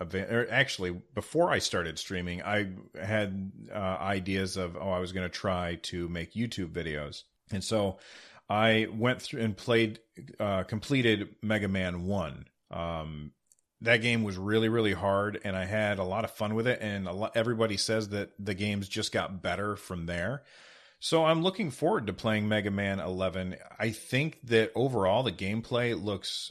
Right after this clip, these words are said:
really good. It looks very classic, and with some extra bonus things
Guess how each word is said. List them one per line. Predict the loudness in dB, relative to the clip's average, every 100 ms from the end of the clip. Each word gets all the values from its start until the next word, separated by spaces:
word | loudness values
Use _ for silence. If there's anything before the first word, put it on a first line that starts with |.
| -14
really | -16 -4 0 2 2
good. | 2 0
It | 0
looks | -2 -2 -4
very | -4 -2 -4
classic, | -2 0 2 0 -4 -6 -10 -12 -6
and | -2 -2
with | -2 -4
some | -2 -2 -2 -4 -8 _ _ -4
extra | -4 -2 -4
bonus | -2 -4 -2 -4 -4
things | -4 -2 -4 -4 -6